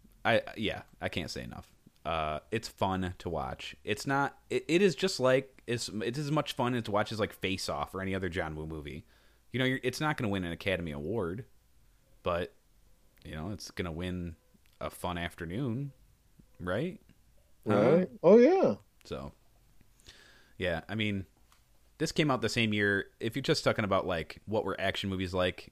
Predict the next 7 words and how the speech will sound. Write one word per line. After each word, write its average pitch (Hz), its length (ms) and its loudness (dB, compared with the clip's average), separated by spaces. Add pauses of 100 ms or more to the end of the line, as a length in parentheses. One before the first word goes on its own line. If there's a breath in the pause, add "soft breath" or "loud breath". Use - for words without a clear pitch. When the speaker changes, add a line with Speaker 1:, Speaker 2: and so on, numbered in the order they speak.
Speaker 1:
in 78 300 -6 (100)
nineteen 90 460 -6
ninety-three, 85 880 -6 (160)
so, 82 260 -2
like, 82 280 -4 (100)
Speaker 2:
Yeah. 135 80 4
Speaker 1:
Cliffhanger, 107 520 2